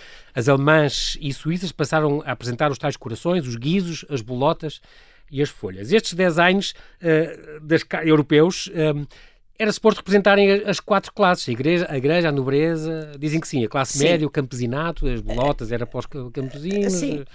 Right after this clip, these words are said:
Speaker 1: eh.
Speaker 2: é assim, teoricamente representam as quatro classes sociais,
Speaker 1: Uhum.
Speaker 2: o clero, a nobreza, o povo, eh,
Speaker 1: E o campesinato,
Speaker 2: e
Speaker 1: digamos,
Speaker 2: o
Speaker 1: os camponeses.
Speaker 2: e o rei, o rei.
Speaker 1: Ah. Aí o povo era, portanto, o-,
Speaker 2: Não,
Speaker 1: os
Speaker 2: é o
Speaker 1: camponeses?
Speaker 2: po-, o, o rei.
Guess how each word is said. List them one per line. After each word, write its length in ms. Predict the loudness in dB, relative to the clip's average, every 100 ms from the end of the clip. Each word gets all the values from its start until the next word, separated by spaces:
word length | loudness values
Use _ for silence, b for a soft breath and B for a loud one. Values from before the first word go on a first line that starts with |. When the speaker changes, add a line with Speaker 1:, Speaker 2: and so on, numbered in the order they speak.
| -2
Speaker 1:
eh. 100 | -2
Speaker 2:
é 20 |
assim, 260 | -2 -6
teoricamente 1080 | -6 2 2 2 0 -2 -2 -4 -4 -6 -12 b b -10
representam 640 | -8 -6 -4 -2 -2 -2
as 120 | -4
quatro 380 | -2 0 2 2 2
classes 480 | 2 2 2 -2 -8
sociais, 560 | -10 -8 -4 -2 -2
Speaker 1:
Uhum. 140 | -2 -2
Speaker 2:
o 20 |
clero, 300 | 2 4 4
a 40 | 2
nobreza, 680 | 0 0 2 2 0 -4 b b b -8
o 140 | -8
povo, 520 | 2 4 4 2 -4 -8 -16 -20 -20 -2
eh, 540 | 2 4 6 4 2
Speaker 1:
E 80 | 0
o 40 | 0
campesinato, 540 | 0 2 2 4 2
Speaker 2:
e 20 |
Speaker 1:
digamos, 300 | 2 2 2
Speaker 2:
o 20 | -2
Speaker 1:
os 80 |
camponeses. 720 | -4 -2 0 -2 -4 -12 -12 -6
Speaker 2:
e 120 | -6
o 240 | -6 -10 -2
rei, 260 | 0 0 -2 -2
o 240 | 2 4 4
rei. 360 | 0 -10 -10 -8
Speaker 1:
Ah. 240 | -4 -4 -6 -14 -20 -20 _ _ _ -10 0
Aí 100 | 0
o 40 |
povo 300 | 4 4 6
era, 240 | 4 4 2
portanto, 360 | 0 -4 -2 0
o-, 40 |
Speaker 2:
Não, 220 | 0 0
Speaker 1:
os 60 | 2
Speaker 2:
é 140 | 4
o 40 | 4
Speaker 1:
camponeses? 360 | 4 4 2
Speaker 2:
po-, 160 | -2 -2
o, 200 | 2 0 -2 -8
o 220 | -8 -8
rei. 480 | -4 -2 0 -2 -4